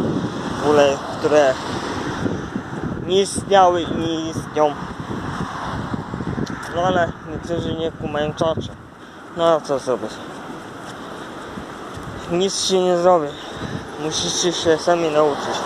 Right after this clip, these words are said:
Tak jak mówiłem, nie dogrywam się do żadnych kawałków, zwrotek, ani z żadnym wywiadami. To już mówiłem wam na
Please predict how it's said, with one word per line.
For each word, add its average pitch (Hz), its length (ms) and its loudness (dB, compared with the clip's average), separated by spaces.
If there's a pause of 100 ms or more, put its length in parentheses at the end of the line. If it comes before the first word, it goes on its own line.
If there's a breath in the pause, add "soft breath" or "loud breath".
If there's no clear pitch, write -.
(1300)
Tak 170 100 8
jak 175 100 6
mówiłem, 170 460 6 (240)
nie 165 200 6
dogrywam 170 580 6
się 165 180 2
do 151 160 4
żadnych 165 360 4
kawałków, 160 640 4 (1700)
zwrotek, 165 640 2 (1700)
ani 160 480 4 (120)
z - 340 -8
żadnym 160 580 2 (400)
wywiadami. - 600 -2 (1400)
To - 100 0
już - 100 0 (140)
mówiłem 139 460 -6
wam - 220 -2 (180)
na - 180 -4